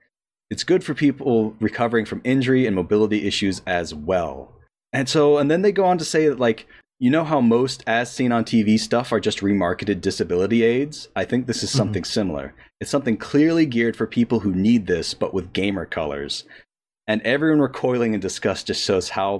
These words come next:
Speaker 1: pervasive ableism can be. So, I think that's a really good point. It, there's a high po-, probability that this is made for, like, a disabled person.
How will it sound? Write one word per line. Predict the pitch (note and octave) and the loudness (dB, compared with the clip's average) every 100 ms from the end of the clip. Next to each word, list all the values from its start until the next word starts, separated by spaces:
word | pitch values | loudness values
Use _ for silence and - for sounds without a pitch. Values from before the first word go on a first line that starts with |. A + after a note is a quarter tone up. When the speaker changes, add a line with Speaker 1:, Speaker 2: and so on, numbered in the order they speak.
| - | -8
Speaker 1:
pervasive | F#2+ F2 F#2 - F2+ | -8 -2 -2 -2 -4
ableism | F#2 F2+ E2+ E2 D2+ D#2 | -2 -2 -2 -4 -4 -8
can | D#2 | -8
be. | D2+ D2+ - _ _ - | -6 -8 -12 _ _ -2
So, | F#3+ G#3 - _ _ _ _ _ _ _ _ _ | 2 2 2 _ _ _ _ _ _ _ _ _
I | C3 G#3 | -4 -2
think | A4 | -2
that's | G#4 C4 | 0 0
a | F#3 | 2
really | D#3+ F3 D#3+ | 2 4 4
good | D3+ C3 | 2 0
point. | - D3+ E2+ D#2+ _ _ - | 0 0 0 -8 _ _ -4
It, | A2+ B2+ | -4 0
there's | C#3 | 2
a | C#3 | 2
high | C3 D3+ | 2 -2
po-, | - C#3+ B2+ | -2 0 -2
probability | C3+ - B2 G#2+ G#2 G2+ F2 E2+ | -2 -2 -2 0 0 0 0 0
that | F2+ | -2
this | A2 A2+ - | -2 -4 0
is | G#2+ A2 F2 | 2 2 0
made | F#2 F2+ | 0 0
for, | - | -2
like, | F2+ E2 | -2 -2
a | E2+ | -6
disabled | - - F#2 F2 D2 | -4 0 0 -2 -4
person. | E2 D#2 - D#2 D#2+ | -4 -4 -4 -8 -8